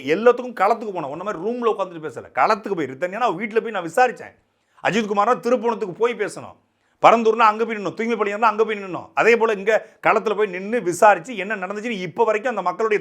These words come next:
தொடர்பு இருந்து ஒவ்வொருத்தரும் தினமும் பேசிட்டு, இது நடந்துட்டு இருக்கு, இது நடந்துட்டு இருக்குன்னு களத்துல இருந்து விசாரிச்சு தான் பேசுறோம். ஒன்ன மாதிரி ரூம்ல உட்காந்து எவனோ கொடுக்க தகவலை பேசுறது இல்ல. சோர்ஸ் இல்ல தம்பி,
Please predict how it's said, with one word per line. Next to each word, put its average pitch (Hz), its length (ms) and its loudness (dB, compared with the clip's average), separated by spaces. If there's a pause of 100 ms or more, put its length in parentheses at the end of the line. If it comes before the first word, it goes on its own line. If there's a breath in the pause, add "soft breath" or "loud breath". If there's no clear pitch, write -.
தொடர்பு 202 240 -2
இருந்து 190 200 -6 (340 loud breath)
ஒவ்வொருத்தரும் 226 440 2
தினமும் 208 260 -6
பேசிட்டு, 180 340 -4
இது 165 140 -4
நடந்துட்டு 165 260 -8
இருக்கு, 208 160 -6
இது 175 120 -6
நடந்துட்டு 175 240 -6
இருக்குன்னு 214 240 -6 (220 loud breath)
களத்துல 214 380 6
இருந்து 226 220 -4
விசாரிச்சு 262 400 4
தான் 226 140 -4
பேசுறோம். 151 300 -6
ஒன்ன 185 160 -10
மாதிரி 202 160 -2
ரூம்ல 208 200 -4
உட்காந்து 196 240 -10 (100)
எவனோ 214 220 0
கொடுக்க 202 300 -4
தகவலை 170 300 -4
பேசுறது 135 280 -12
இல்ல. 104 80 -12 (300 soft breath)
சோர்ஸ் 240 400 8
இல்ல 135 200 -8 (120)
தம்பி, 151 260 -2